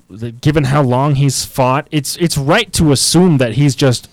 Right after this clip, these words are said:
older in life and that maybe some things are different for him.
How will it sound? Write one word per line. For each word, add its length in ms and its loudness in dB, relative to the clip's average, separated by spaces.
older 400 0
in 200 -2
life 420 -4
and 180 -2
that 140 -4
maybe 320 -2
some 240 -4
things 340 -2
are 120 -2
different 440 -2
for 280 -2
him. 240 -2